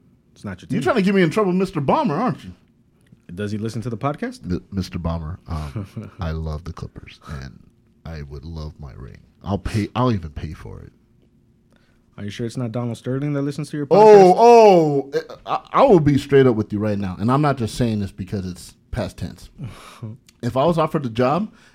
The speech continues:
Speaker 2: and Donald Sterling was still owning the team, I would not take the job.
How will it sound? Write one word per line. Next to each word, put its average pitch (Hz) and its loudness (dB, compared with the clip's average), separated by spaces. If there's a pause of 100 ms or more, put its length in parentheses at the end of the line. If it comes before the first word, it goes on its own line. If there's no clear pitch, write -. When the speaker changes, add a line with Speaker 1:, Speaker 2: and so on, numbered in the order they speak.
Speaker 2:
and 110 -4
Donald 123 0
Sterling 127 -2
was 107 -6
still 113 -2 (480)
owning 120 0
the 110 -4
team, 127 -4
I - -4
would 95 -4
not 95 -6
take 90 -12
the 87 -18
job. - -20